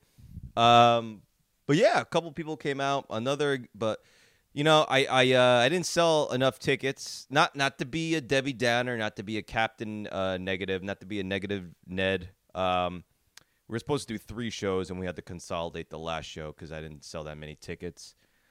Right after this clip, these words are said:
Um, just more and more evidence that, uh, I should be going to these cities and just doing one show a night. You know, just have one kick-ass show as opposed to, like, three, whatever, halfway decent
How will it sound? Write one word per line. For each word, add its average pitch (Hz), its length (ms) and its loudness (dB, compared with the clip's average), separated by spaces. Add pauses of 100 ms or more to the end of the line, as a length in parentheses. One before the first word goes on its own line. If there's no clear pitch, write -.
(240)
Um, 104 520 -2
just 151 180 -14
more 151 260 4
and 139 80 2
more 120 280 4
evidence 98 440 -2
that, 87 240 -2
uh, 85 260 0
I 87 80 -2
should - 180 -12
be 95 100 -6
going 110 340 -4
to 107 100 -12
these 92 480 -10
cities 92 460 -6
and 82 100 -12
just 82 160 -16
doing 78 260 -12
one 82 180 -8
show 78 280 -8
a 76 40 -12
night. 73 340 -12 (800)
You 107 80 -10
know, 101 260 -4 (100)
just 107 140 -10
have 113 120 0
one 101 260 -4
kick-ass 87 460 -6
show 80 340 -8
as 78 120 -10
opposed 78 380 -12
to, 78 80 -14
like, 73 300 -12 (1200)
three, 87 380 -8 (160)
whatever, 82 440 -10 (440)
halfway 87 360 -8
decent 80 420 -14